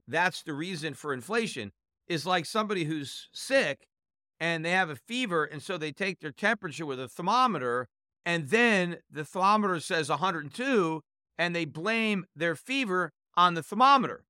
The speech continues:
Well, it's not the thermometer's fault. It's just reflecting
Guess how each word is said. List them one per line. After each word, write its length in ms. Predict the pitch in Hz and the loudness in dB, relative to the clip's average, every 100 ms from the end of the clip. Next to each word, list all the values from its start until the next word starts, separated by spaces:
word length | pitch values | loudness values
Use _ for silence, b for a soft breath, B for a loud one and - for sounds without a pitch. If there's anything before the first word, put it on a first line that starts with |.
| _ _ - | _ _ -4
Well, 160 | 208 | -2
it's 160 | 190 - | -2 2
not 220 | 254 254 | 2 2
the 140 | 196 165 | -2 -4
thermometer's 600 | - 170 208 240 175 139 | -2 2 4 4 0 -2
fault. 460 | - 131 139 190 _ _ _ | -4 -2 0 -2 _ _ _
It's 220 | 196 196 | -6 -6
just 320 | - 214 160 | -2 -2 -2
reflecting 760 | 175 170 - 208 208 175 175 170 | -6 -10 -2 -2 -2 -4 -8 -8